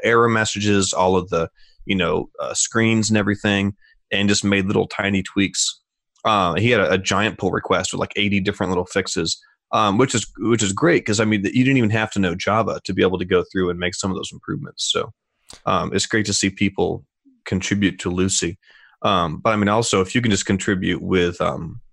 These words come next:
monetary support, one of the biggest limiting things for Lucee, I can say for sure, is just the, um, the, the dollars and cents that it takes to pay for the development efforts. So,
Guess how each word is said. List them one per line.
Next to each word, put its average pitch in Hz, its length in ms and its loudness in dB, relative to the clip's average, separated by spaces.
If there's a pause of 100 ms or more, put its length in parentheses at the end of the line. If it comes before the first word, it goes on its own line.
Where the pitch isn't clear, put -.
(400)
monetary 101 560 0
support, 90 480 0
one 107 100 2
of 107 80 2
the 92 80 0
biggest 95 540 0
limiting 92 420 0
things 85 320 -6
for - 140 -6
Lucee, 90 420 -4
I 64 100 -4
can 87 180 -10
say 92 200 0
for - 140 -10
sure, 95 460 2 (380)
is 92 380 0
just 98 540 -4
the, 90 240 -2
um, 82 320 -4 (580)
the, 98 240 2
the 92 120 2
dollars 95 440 2
and 92 100 -2
cents 98 360 0
that 90 140 0
it 80 80 -4
takes 92 260 0
to 92 100 -4
pay 90 240 0
for 87 140 -12
the 85 60 -4
development 87 420 0
efforts. - 320 -8 (100)
So, 85 160 -4